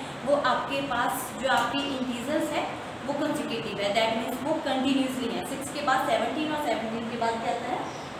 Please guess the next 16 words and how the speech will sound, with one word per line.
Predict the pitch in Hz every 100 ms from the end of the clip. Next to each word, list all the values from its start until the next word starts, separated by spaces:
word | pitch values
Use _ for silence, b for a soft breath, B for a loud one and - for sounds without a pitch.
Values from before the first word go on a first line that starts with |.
| 208
एटीन। | - - - - - - - - - - - - - - - - - - - - - - - - - - - - - - - - 247
Now | 262 277
your | 311 -
seventh | 240 359 330
question | 285 269 277 254
is, | - - - - - - 240
that | 254 254
is | 269
also | 262 - 339
similar | 294 262 269 269
to | 262
your | 269 262
sixth | 254 -
question, | 277 269 370 - - - -
but | 311
यहाँ | 302